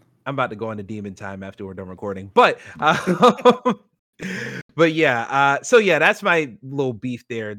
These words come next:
Like, like we said, there's still great games on here, but it's just muddied how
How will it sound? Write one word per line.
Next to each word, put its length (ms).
Like, 360
like 200
we 80
said, 260
there's 140
still 180
great 300
games 320
on 180
here, 320
but 100
it's 120
just 180
muddied 720
how 840